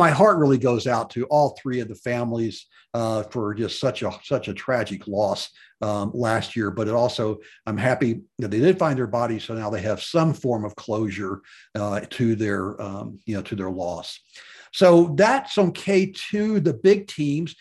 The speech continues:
There were two other, uh, situations going on. One was, uh, Graham Zimmerman and Ian Westland on the West Ridge. Uh, you know, they basically got to around seven thousand meters and ran into very difficult climbing conditions.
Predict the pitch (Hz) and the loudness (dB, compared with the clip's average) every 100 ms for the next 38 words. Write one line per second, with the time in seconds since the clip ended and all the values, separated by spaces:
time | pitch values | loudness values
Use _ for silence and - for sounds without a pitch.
0 | - _ 160 147 - - 294 285 262 220 | -20 _ -2 -2 -2 -2 2 2 2 2
1 | 185 156 131 131 - - 196 165 175 175 | 0 -2 -4 -6 -10 -10 -2 2 2 0
2 | 123 127 123 120 123 123 131 214 226 175 | -2 -2 -2 0 0 2 2 2 2 0
3 | 139 139 127 113 131 160 170 147 120 151 | 0 -2 -2 -4 -2 0 0 -4 -4 -4
4 | 165 156 156 151 _ - 123 139 151 139 | -4 -4 -4 -8 _ -12 -2 2 2 2
5 | 143 151 143 123 104 104 143 180 - 170 | 0 -2 -6 -6 -6 0 0 0 -4 -2
6 | 170 160 - - - - 127 127 151 156 | 0 0 -4 -18 -12 -4 0 0 2 4
7 | 151 139 139 117 165 170 - 160 127 143 | 4 4 0 -2 -4 -4 -6 -4 -2 -4
8 | - 127 123 117 - 170 156 139 143 139 | -4 -6 -6 -6 -2 -2 -2 0 0 0
9 | 117 123 135 131 113 117 127 127 117 117 | -2 -2 0 0 -4 -6 -4 -4 -4 -6
10 | 139 254 208 127 98 107 - 110 113 - | 0 4 4 4 0 -2 -4 -8 -10 -2
11 | 127 123 117 113 107 117 - 113 107 | 0 2 0 -2 -2 -4 -4 -6 -8